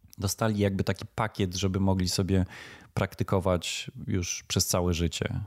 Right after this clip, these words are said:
Mm, wiadomo, że są tam jakieś takie szczegóły, które można się nauczyć w kursie advanced, ale moim zdaniem to nie jest niezbędne do tego, żeby praktykować. Mm,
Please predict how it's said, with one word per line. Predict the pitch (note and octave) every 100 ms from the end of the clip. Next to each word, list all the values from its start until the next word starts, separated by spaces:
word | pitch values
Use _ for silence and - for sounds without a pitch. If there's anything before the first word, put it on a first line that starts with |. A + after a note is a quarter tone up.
| - -
Mm, | G2 F#2 F2+ F#2 - F#2 G#2
wiadomo, | A#2+ C3 B2+
że | A#2+
są | - - C3 B2+
tam | B2 A#2
jakieś | - A2
takie | A2 -
szczegóły, | A2+ G#2 G#2
które | F#2+ - G2+
można | G2 G2+ F#2+ G#2 F#2
się | G#2
nauczyć | G2 F#2 F#2+
w | -
kursie | - - F#2+
advanced, | F2+ G2+ G2 F#2 F#2+
ale | F#2
moim | G2 F#2
zdaniem | - F#2 F2+
to | G2+
nie | G2+ F#2+
jest | F2 - - - - - -
niezbędne | A2 G2+ - G#2 F#2+ F#2+
do | F2+
tego, | - F2 F2 F2
żeby | F2+ E2+ E2+ F#2 -
praktykować. | G2+ - F#2 - F#2+ - - - - - - - - _ -
Mm, | A#2 F#2 -